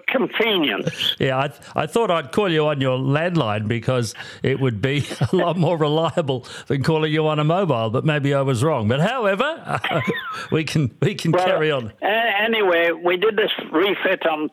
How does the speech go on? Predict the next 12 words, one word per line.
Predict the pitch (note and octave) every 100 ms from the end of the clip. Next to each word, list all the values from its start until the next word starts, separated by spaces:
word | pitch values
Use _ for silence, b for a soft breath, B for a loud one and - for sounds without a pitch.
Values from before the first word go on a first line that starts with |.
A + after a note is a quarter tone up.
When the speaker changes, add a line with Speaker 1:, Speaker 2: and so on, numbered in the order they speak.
| -
Speaker 1:
time | D#3+ E3 E3 D#3+ D#3
and, | C#3+ C3+ C3 C3+
um, | C3 C3 C3 A2+ B B B
on, | C#3+ D#3 E3
on, | D#3+ E3+
on | E3+ F3
cost, | - A3 G#3 - - -
so | C#3 C#3 D3
that | - -
was | -
pretty | - B2+
good. | A#2+ C#3